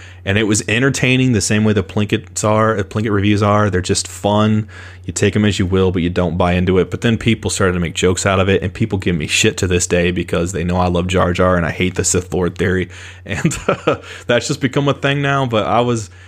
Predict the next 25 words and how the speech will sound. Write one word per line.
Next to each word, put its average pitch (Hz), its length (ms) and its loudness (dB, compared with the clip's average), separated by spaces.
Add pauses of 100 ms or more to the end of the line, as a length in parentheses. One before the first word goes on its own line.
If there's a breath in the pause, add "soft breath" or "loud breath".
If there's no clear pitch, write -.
(240 loud breath)
you 117 100 -6
know, 117 220 2
he 113 140 2
kinda 165 240 0
takes - 240 0
the 120 80 -4
fall 120 320 2
because 110 320 0
he's 107 160 -2
the 107 80 0
one 104 220 2
that 95 80 0
grants 95 320 -2
the - 80 -10
Chancellor 95 440 -4
emergency 90 420 -4
powers 92 420 -2
in 87 140 -6
Attack 90 340 -6
of - 40 -8
the - 60 -8
Clones 104 400 -4
or 85 60 -6
whatever. 82 320 -4
So 90 260 -4